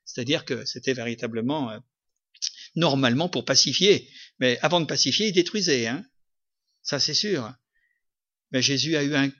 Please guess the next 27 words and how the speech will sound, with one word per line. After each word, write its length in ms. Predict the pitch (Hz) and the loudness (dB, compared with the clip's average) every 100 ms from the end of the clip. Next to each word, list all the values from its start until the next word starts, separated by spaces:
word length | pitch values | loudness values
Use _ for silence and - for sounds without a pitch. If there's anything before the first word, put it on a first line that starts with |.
| - | -10
discours 600 | 139 180 - - - - | -6 2 2 2 -4 2
tout 160 | 349 - | 2 4
à 80 | 185 | 0
fait 140 | 175 | -2
contraire 680 | - 156 - 226 147 127 - _ _ _ _ _ _ | -4 -4 -2 -2 -2 -6 -10 _ _ _ _ _ _
à 100 | 147 | -6
toutes 240 | 147 190 175 | -4 -4 -2
les 120 | 151 | -2
lois 480 | 143 180 175 131 _ _ _ _ - | 0 0 0 -6 _ _ _ _ -12
de 60 | 165 | -4
son 200 | - 156 | -2 -2
temps, 340 | 170 240 113 - _ - | 0 0 -2 -12 _ -2
y 140 | 269 | 0
compris 680 | 190 175 - 226 185 127 - _ _ _ _ _ _ _ _ 147 | 0 -2 -2 0 0 -2 -10 _ _ _ _ _ _ _ _ 0
l'Empire 420 | 185 - 170 131 | 0 2 0 0
romain, 460 | 143 131 151 240 - _ _ _ _ - | 0 2 2 0 -6 _ _ _ _ -10
parce 180 | - - | -6 0
que 80 | |
là, 160 | 147 151 | 2 2
c'était 340 | - 131 147 | 0 0 0
véritablement, 920 | 135 127 131 131 123 127 135 135 113 | 0 -2 -4 -2 0 0 2 0 -2
euh, 80 | 113 120 _ _ _ _ - | -10 -18 _ _ _ _ -6
hein, 320 | 131 143 135 | 0 0 0
euh, 220 | 117 113 120 _ | -4 -10 -16 _
pour 200 | 139 120 | -6 -6
dire, 300 | 117 143 131 | -4 -6 -6
euh, 120 | 120 | -8